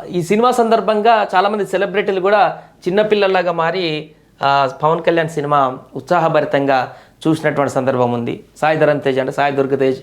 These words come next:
ఆ పవన్ కళ్యాణ్ కుమారుడు, ఆ, వాళ్ళ కూతురు, వీళ్ళందరూ కూడా, ఆ,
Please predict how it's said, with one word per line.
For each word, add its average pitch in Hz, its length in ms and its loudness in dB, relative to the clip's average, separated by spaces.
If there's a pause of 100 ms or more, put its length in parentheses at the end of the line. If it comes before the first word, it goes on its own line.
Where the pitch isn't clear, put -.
ఆ - 20 -10
పవన్ 143 260 0
కళ్యాణ్ 139 260 0
కుమారుడు, 135 540 2 (460)
ఆ, 127 160 2
వాళ్ళ 135 380 2
కూతురు, 156 720 0
వీళ్ళందరూ 156 420 2
కూడా, 156 420 2 (420)
ఆ, 135 360 2